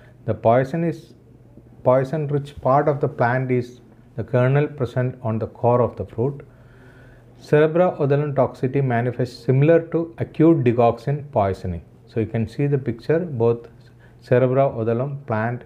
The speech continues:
and the seed. Clinical features: it produces clinical manifestations by its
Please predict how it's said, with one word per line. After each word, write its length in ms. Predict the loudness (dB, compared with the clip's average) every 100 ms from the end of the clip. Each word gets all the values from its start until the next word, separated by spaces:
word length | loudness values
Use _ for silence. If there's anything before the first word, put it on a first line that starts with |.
| -10
and 280 | -8 -8 -12 -20 -20 -20 -10
the 120 | -6 -6
seed. 380 | -4 -6 -8 -16 -20 -20 -20 -20 -20 -20 -20 -20 -20 -20 -20 -20 -6
Clinical 440 | 0 2 2 0 -2
features: 500 | -2 -2 -2 -4 -4
it 240 | -10 -6
produces 580 | -2 0 0 -2 -4 -16 -20 -20 -2
clinical 360 | 0 2 0 0
manifestations 1040 | 0 0 -2 -2 0 -2 0 -2 -2 -8 -20 -20 -20 -20 -2
by 100 | 0
its 240 | 2 -2